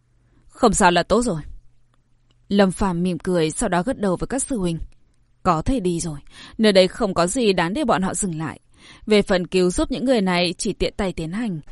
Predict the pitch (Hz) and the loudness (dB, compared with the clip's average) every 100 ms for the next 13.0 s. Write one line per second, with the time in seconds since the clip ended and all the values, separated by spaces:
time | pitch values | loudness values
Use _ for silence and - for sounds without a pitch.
0 | - - - 220 185 180 254 247 180 165 | -20 -10 0 2 2 2 2 0 0 -4
1 | 160 202 277 180 147 - - _ _ _ | -4 -2 -2 -2 -6 -14 -20 _ _ _
2 | _ _ 202 202 185 214 180 180 175 214 | _ _ -2 0 0 0 0 0 -2 -2
3 | 262 202 190 - 180 165 185 160 - 185 | 0 0 -2 -4 -6 -4 -4 -4 -4 -6
4 | - 180 156 - - - - 208 196 180 | -4 -4 -6 -8 -20 -10 -2 0 0 -2
5 | 175 - 262 180 - 226 196 175 165 170 | -4 -2 0 0 -2 -4 -4 -4 -6 -8
6 | - - _ _ _ - _ _ - 262 | -10 -12 _ _ _ -20 _ _ -4 2
7 | 269 240 - 254 247 208 285 - 175 220 | 4 2 2 2 2 2 2 2 2 2
8 | 214 208 - - - - 302 214 214 302 | 0 -2 -6 -10 -10 2 4 4 2 0
9 | 190 151 262 320 - _ _ - 233 190 | 0 0 -4 -6 -12 _ _ 0 0 2
10 | 240 196 190 247 196 269 311 214 214 202 | 2 2 0 -2 -2 0 0 2 2 2
11 | 214 180 - - - - 302 214 240 220 | 0 -4 -6 -16 -12 0 2 4 4 2
12 | 202 208 214 170 240 240 - 254 220 202 | 2 2 2 0 -2 -2 -2 0 0 0